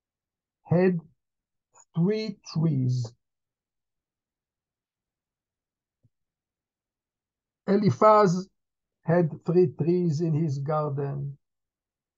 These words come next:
Bildad had three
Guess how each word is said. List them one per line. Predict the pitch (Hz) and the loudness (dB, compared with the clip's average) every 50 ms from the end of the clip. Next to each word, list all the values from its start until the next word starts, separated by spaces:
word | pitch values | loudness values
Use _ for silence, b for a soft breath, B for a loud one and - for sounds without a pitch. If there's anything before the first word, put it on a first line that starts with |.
| _ _ _ _ - 139 | _ _ _ _ -4 0
Bildad | 147 190 185 180 160 147 147 185 190 190 185 180 139 | 2 4 4 4 4 2 4 6 6 8 6 6 4
had | 139 127 131 156 175 170 170 160 139 131 - _ _ _ _ _ _ _ _ _ _ _ - | 0 -2 0 0 0 0 0 -2 -4 -6 -10 _ _ _ _ _ _ _ _ _ _ _ -10
three | 165 160 165 170 165 165 165 165 165 160 165 - | -6 -4 -2 -2 0 0 0 0 -2 -2 -4 -6